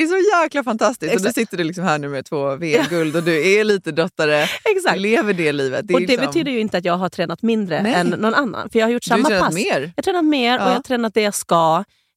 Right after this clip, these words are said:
Speaker 2: Jag återhämtar, jag sätter mycket, jättemycket fokus på återhämtning.
Speaker 1: Ja.
Speaker 2: För jag har märkt att i min ålder <laughs> så kan jag, jag kan inte bara kötta på. Jag
Speaker 1: Nej.
Speaker 2: måste vara fräsch.
Speaker 1: Ja.
Speaker 2: Så jag, jag, jag tränar mindre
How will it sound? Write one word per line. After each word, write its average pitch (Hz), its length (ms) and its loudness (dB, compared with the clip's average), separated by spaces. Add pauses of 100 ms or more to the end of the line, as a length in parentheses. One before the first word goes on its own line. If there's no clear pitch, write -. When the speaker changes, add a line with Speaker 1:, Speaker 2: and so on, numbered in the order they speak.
(140)
Speaker 2:
Jag - 200 -2
återhämtar, 180 480 -2
jag 165 60 -4
sätter 175 180 -6
mycket, 240 280 0 (200)
jättemycket 240 600 -4
fokus - 300 -12
på - 200 -6
återhämtning. 165 580 -4
Speaker 1:
Ja. 190 40 -6
Speaker 2:
För - 100 -4
jag 180 60 0
har - 20 -2
märkt 175 200 -2
att 180 80 -6 (300)
i 320 120 -2
min 254 220 -2
ålder - 320 -6
<laughs> 494 1800 0
så - 160 -2
kan 349 160 2
jag, 302 140 -4
jag 294 120 0
kan 294 160 0
inte 277 160 -4
bara 214 100 0
kötta 185 260 -4
på. 170 220 -2
Jag 196 120 0
Speaker 1:
Nej. 233 60 2 (100)
Speaker 2:
måste 180 240 -6
vara 175 100 -2
fräsch. - 420 -8
Speaker 1:
Ja. 175 220 -6
Speaker 2:
Så 208 80 -2
jag, 220 180 2
jag, 247 200 0
jag 262 100 -4
tränar 294 240 0
mindre 226 500 0